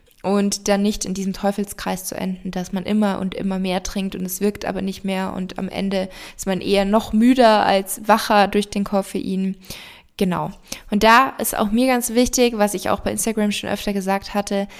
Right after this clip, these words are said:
dass man halt auch die Zeichen, die einem der Körper sendet, bewusst wahrnimmt und auch richtig damit umgeht. Also nicht diesen Fehler macht und dann Koffein erhöht, wenn man denkt, sonst geht halt nichts mehr, sondern auch wirklich einfach mal wahrnehmen, okay,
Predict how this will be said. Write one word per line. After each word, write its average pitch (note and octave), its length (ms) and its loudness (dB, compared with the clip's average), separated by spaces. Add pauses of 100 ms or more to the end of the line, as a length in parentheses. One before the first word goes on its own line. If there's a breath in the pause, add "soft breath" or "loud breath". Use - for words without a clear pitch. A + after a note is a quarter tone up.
(200 loud breath)
dass G3+ 140 -4
man G#3 180 4
halt G#3 160 2
auch G3 100 -4
die G3+ 160 -4
Zeichen, B3 600 2
die A3 140 -4
einem G3+ 240 2
der G3 120 0
Körper A#3+ 380 0
sendet, A#3+ 440 0
bewusst G#3+ 500 0
wahrnimmt G3 560 0
und G3 140 -6
auch - 160 -10
richtig A3+ 260 -4
damit G#3 280 -2
umgeht. G#3+ 520 0
Also G3+ 240 0
nicht A#3+ 260 0
diesen G#3 220 0
Fehler A#3 320 2
macht G#3 340 0
und G3+ 220 -4
dann F#3+ 160 0
Koffein G#3+ 420 -4
erhöht, A3+ 600 0 (420 loud breath)
wenn A3 140 0
man A3 140 2
denkt, A3 300 2
sonst G#3 220 -4
geht B3+ 180 0
halt C#4+ 200 0
nichts C#4+ 260 -6
mehr, C#4+ 260 -4 (800)
sondern A3+ 300 -2
auch G#3 180 -2
wirklich A3+ 320 -4
einfach A#3 240 -4
mal G#3 180 2
wahrnehmen, A3 440 2
okay, A#3+ 480 2